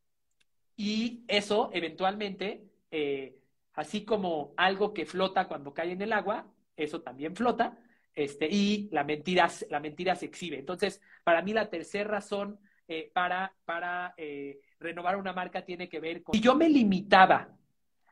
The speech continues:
a no compartirles eso que creía que les podía servir por el miedo a cómo sería percibido,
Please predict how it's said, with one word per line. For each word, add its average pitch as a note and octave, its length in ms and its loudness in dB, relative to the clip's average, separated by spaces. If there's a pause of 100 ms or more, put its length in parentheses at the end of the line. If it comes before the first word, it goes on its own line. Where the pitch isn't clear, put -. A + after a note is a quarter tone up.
a E3+ 180 10
no A#3 540 2 (240)
compartirles G3 920 -6
eso G3+ 280 -8
que F#3+ 140 -10
creía E3+ 380 -6
que F#3 100 -10
les D#3 160 -10
podía D3+ 280 -4
servir D#3+ 460 -8 (320)
por F#3 180 8
el F3+ 160 6
miedo A3+ 280 4
a A#3 120 -2
cómo G#3 220 -4
sería E3+ 360 -8
percibido, C#3 600 -10